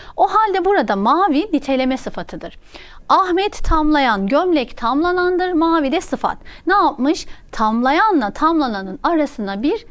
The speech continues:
sıfat girmiştir burada. Bir örnek daha yapalım.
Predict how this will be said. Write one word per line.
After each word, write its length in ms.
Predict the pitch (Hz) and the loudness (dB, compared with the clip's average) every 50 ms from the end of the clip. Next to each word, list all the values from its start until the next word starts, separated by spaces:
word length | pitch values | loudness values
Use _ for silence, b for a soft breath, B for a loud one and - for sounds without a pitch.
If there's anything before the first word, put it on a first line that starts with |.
| - - | -20 -20
sıfat 460 | - - - - - 403 392 - - | -10 -6 -4 0 0 0 0 -2 -2
girmiştir 580 | - 269 233 208 196 - - - 180 156 - - - - | -2 -2 -2 -2 -4 -6 -8 -10 -12 -16 -18 -20 -10 -6
burada. 340 | 220 202 185 180 - 208 190 - - - - - _ B B B B B B B B - | -4 -4 -4 -4 -8 -12 -18 -18 -20 -20 -20 -20 _ B B B B B B B B 0
Bir 60 | 440 494 453 427 | 0 2 2 2
örnek 220 | 392 381 320 - - | 0 -2 -2 -2 -2
daha 180 | 311 254 269 | -2 -2 -2
yapalım. 420 | 208 - - - - - - - | -4 -4 -8 -10 -10 -8 -6 -8